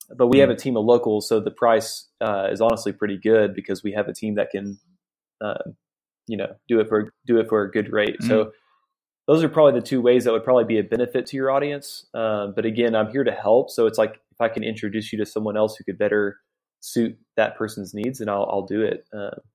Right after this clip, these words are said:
Speaker 1: I'm not worried about, at the end of the day, <laughs> anything other than helping. So, um, so yeah,
Speaker 2: Yeah.
Speaker 1: the best way to reach me is my email.
Speaker 2: Awesome.
Speaker 1: And, uh, my personal email, so you can just, it's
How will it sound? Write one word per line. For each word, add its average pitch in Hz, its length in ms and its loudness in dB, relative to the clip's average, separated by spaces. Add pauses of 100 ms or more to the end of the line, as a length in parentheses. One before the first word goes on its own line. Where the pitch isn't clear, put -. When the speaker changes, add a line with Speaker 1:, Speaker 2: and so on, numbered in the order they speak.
(140)
Speaker 1:
I'm 107 100 -8
not 104 220 -2
worried 101 180 -2
about, 104 220 -2
at - 80 -6
the 101 60 -8
end 98 100 -6
of 98 80 -6
the 98 40 -4
day, 101 240 2 (220)
<laughs> - 280 -10 (460)
anything 110 300 -2
other 107 140 0
than 104 100 -2
helping. 104 460 -4
So, 110 340 2
um, 107 420 2 (340)
so 127 160 -2
yeah, 135 80 8
Speaker 2:
Yeah. - 20 8
Speaker 1:
the 123 80 0
best 143 200 2
way 180 100 4
to 131 80 4
reach 127 240 -2
me 123 120 -2
is 110 60 -2
my 107 160 -2
email. 120 500 0 (260)
Speaker 2:
Awesome. 90 360 -10 (100)
Speaker 1:
And, 117 240 0
uh, 107 280 6 (520)
my 117 100 4
personal 123 380 2
email, 113 300 4
so 113 140 0
you 117 80 0
can 123 100 -2
just, 113 260 0
it's 127 160 -2